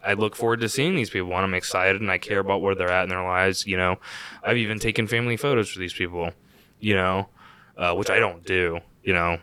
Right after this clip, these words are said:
I fucking hate doing family photos, but I love doing it for them because it felt like family,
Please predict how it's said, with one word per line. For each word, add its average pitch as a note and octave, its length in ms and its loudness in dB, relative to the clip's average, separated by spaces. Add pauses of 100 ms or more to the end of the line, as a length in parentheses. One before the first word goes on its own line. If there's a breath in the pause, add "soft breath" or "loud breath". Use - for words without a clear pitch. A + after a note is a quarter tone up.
(120)
I F#2+ 120 2
fucking F2 380 -4
hate F2+ 280 0
doing F2 200 -4
family F2+ 280 -2
photos, F2 380 0
but G2+ 100 -2
I G#2+ 180 2
love G#2+ 320 0
doing G2 220 -2
it F#2 140 -6
for F2+ 140 -8
them F#2 340 0
because F2+ 260 -6
it F2+ 180 -6
felt - 440 2
like E2+ 200 -4
family, F#2 540 -2